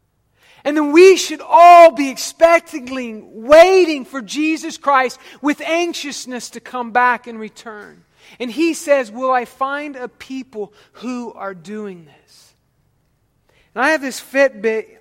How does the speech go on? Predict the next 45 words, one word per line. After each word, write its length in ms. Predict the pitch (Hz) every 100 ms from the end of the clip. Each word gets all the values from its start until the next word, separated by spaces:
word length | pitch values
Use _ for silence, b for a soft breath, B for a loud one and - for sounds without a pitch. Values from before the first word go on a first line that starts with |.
| -
on 140 | 220
my 140 | 214
arm, 300 | 214 220 208
which 160 | 202 180
I 60 | 202
really 420 | 190 220 208 190
love. 600 | 180 170 160 165 - _ _ _ _ _
It's 120 | _
pretty 220 | - 214
cool. 440 | - 202 170 160 165 -
If, 100 | - _ _ _ _ _ _ _
anyway, 520 | 196 180 160 147 143 _ _ _
I'll 100 | 190
brag 300 | 180 202 196
on 80 | 185
my 120 | 156
Fitbit. 540 | 151 180 170 - 160 _ b b b b
I'm 140 | 254
almost 420 | 320 339 320 294
like, 220 | 269 247 240
I 160 | 233
joke 320 | 196 262 254
and 80 | 247
I 20 |
say, 140 | 233 247
"Why 160 | 262
don't 140 | 302 311
I 80 | 269
just 200 | 254 -
get 120 | 226
a 40 |
chip 380 | 196 - 254 254
in 80 | 226
my 160 | 214
arm 480 | 202 214 208 190 165 _ _ _
that 100 | -
does 300 | 196 233 233
what 100 | 226
this 180 | 214 208
Fitbit 600 | - 220 185 196 190 185
does?" 320 | 196 185 185
But 240 | 165 170 -
I 120 | -
know 180 | 185 170
better. 380 | 160 147 143 147